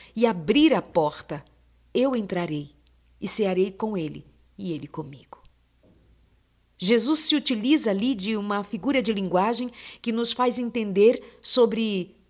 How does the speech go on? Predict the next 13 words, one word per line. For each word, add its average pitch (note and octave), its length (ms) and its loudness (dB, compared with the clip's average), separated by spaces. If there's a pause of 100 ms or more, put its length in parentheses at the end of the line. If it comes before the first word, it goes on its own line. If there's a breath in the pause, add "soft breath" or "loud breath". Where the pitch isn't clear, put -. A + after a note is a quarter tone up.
(240)
abrir B3+ 400 4
o A3+ 40 0
coração, A#3 640 0 (300 loud breath)
mas A3 480 -2 (1300)
abrir A3+ 340 0
a D#3+ 60 -2
casa. - 440 -12 (1120)
"Se - 180 -4
alguém G3 460 2
ouvir D#3+ 400 -4
a D#3+ 80 -2
minha D#3 240 -8
voz D#3 640 -6